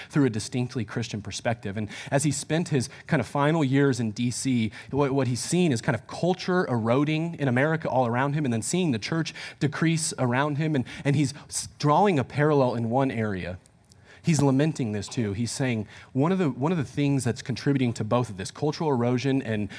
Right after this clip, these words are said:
churches decreasing, is the lack of logic in the American church."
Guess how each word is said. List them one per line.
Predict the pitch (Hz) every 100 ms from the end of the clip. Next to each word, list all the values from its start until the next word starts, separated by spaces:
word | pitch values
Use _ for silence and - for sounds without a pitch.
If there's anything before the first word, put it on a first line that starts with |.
| -
churches | - 139 139 113
decreasing, | 123 117 113 104 107
is | 117 107
the | 107
lack | 98 107 120 131 -
of | 113 92
logic | 98 95 92 90 - -
in | 110 98
the |
American | 98 92 87 - 90
church." | 98 - -